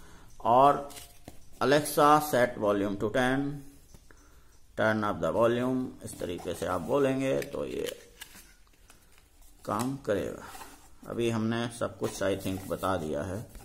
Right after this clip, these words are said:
क्या क्या इसके साथ आया था। हाँ जी, अभी unboxing तो काम पूरा हो गया, अभी setting का काम किया जाए। Adapter, और इसको हम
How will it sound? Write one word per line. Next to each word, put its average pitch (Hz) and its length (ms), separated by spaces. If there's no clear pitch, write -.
क्या 110 140
क्या 85 200
इसके - 220
साथ 92 300
आया 113 260
था। 135 200
हाँ 117 160
जी, 143 120
अभी 110 220
unboxing 120 640
तो 117 120
काम 113 280
पूरा 113 280
हो 113 220
गया, 120 260
अभी 107 180
setting 113 440
का 107 100
काम 98 280
किया 65 200
जाए। 52 160
Adapter, 104 920
और 156 280
इसको - 560
हम 127 280